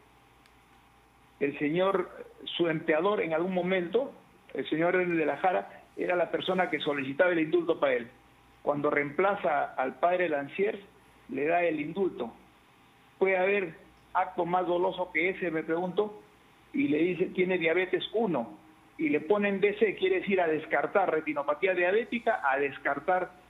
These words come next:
eh, glo-, este, nefropatía diabética. Ni siquiera como patologías que estén complicándolo, ¿no?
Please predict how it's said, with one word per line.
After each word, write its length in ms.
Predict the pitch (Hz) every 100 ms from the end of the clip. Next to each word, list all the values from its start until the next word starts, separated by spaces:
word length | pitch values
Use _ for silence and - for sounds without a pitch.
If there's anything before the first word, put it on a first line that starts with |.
| -
eh, 220 | 143 139 139
glo-, 200 | 170 156
este, 460 | 139 - 143 131 123
nefropatía 640 | 143 143 147 - 175 160
diabética. 540 | 156 156 135 120 120 -
Ni 160 | 147
siquiera 320 | 165 180 240 226
como 260 | 175 165
patologías 680 | 151 - 151 147 175 208 180
que 100 | -
estén 340 | 143 - 233 202
complicándolo, 720 | 170 139 147 180 151 127 143
¿no? 180 | 220